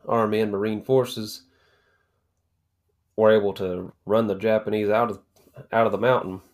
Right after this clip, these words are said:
they still managed to hold out and would only be dislodged after much more bloodshed throughout October. More U S reinforcements arrived,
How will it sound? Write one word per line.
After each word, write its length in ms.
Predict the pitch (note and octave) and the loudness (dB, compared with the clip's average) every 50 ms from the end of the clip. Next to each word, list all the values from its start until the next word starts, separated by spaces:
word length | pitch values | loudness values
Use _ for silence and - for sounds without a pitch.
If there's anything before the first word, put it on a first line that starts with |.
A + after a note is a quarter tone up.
| _ _ _ _ _ | _ _ _ _ _
they 160 | - G2 A2 | -8 -6 -6
still 640 | - - - - - - - _ - B2+ B2 A#2+ A2 G2+ | -6 -8 -12 -16 -18 -18 -18 _ -2 0 2 2 2 2
managed 380 | F#2+ F#2+ F#2+ F#2+ F#2 F2+ - | 0 -2 -4 -4 -6 -8 -10
to 80 | - F#2 | -8 -4
hold 220 | F#2+ G2 F#2+ F#2 | -4 -2 -2 -2
out 260 | E2+ - - - - _ _ _ _ - | -4 -6 -10 -12 -14 _ _ _ _ -20
and 100 | - - | -20 -16
would 140 | F2 F2 F#2 | -12 -8 -8
only 180 | F#2 F#2 F2+ | -6 -6 -6
be 140 | F2+ F#2 F2+ | -8 -10 -8
dislodged 480 | F2 F#2 F2+ - - G2+ G2+ G2+ F#2+ G2 | -8 -8 -8 -4 -2 0 2 2 0 0
after 240 | G2 F#2+ - G2 | -4 -4 -6 -8
much 240 | F#2 G#2+ G#2+ G#2+ - | -6 -6 -6 -6 -6
more 160 | G#2 G2+ G2+ | -6 -6 -4
bloodshed 580 | F#2+ G2 G2 F#2+ F2 - - F#2+ F#2+ F#2+ F#2+ - | -2 -2 -2 -4 -4 -4 -6 -6 -6 -6 -6 -6
throughout 240 | G2 F2+ E2+ E2 D#2 | -6 -6 -6 -6 -6
October. 480 | C2+ - - F#2+ F#2+ E2 - - - _ _ _ _ _ _ _ _ _ _ _ _ - - - - _ _ _ _ _ _ _ _ _ _ _ _ _ _ _ _ _ _ _ _ _ _ _ _ _ - | -8 -10 -10 -10 -10 -10 -12 -16 -20 _ _ _ _ _ _ _ _ _ _ _ _ -20 -20 -20 -20 _ _ _ _ _ _ _ _ _ _ _ _ _ _ _ _ _ _ _ _ _ _ _ _ _ 2
More 240 | A2 D3+ F3+ F3 | 4 6 6 4
U 240 | C#3 A2+ G#2 G2+ G2+ | 4 2 2 2 2
S 160 | F#2 - - | 0 0 -4
reinforcements 640 | G#2 G2 G2+ F#2+ - - G#2+ G2+ - - - - - | -2 -2 -2 -2 -2 -2 -2 -2 -2 -6 -10 -8 -4
arrived, 480 | G2 G2 F#2+ F#2+ F#2+ F#2+ F#2+ F#2+ A#2 | -2 0 0 2 2 0 -2 -2 -6